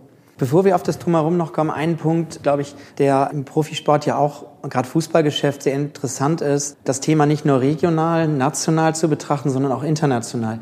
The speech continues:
Welche Chancen siehst du im Hinblick auf die Digitalisierung auch euch internationaler zu machen? Gibt's da Beispiele auch, wo du konkret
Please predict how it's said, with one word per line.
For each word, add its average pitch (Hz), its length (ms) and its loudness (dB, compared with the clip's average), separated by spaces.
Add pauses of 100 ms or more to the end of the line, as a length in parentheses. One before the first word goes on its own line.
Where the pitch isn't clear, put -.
Welche 143 360 0
Chancen 170 420 0
siehst 160 300 -2
du 160 300 2 (200)
im 147 140 0
Hinblick 156 320 2
auf 151 120 0
die 139 140 -4
Digitalisierung 151 960 2
auch - 440 -4
euch 135 460 0 (200)
internationaler 147 1040 0
zu - 220 -8
machen? 110 260 -4
Gibt's 123 300 -12
da 131 320 2
Beispiele 156 600 2
auch, 143 300 2
wo 143 160 -2
du 135 380 0
konkret 143 500 0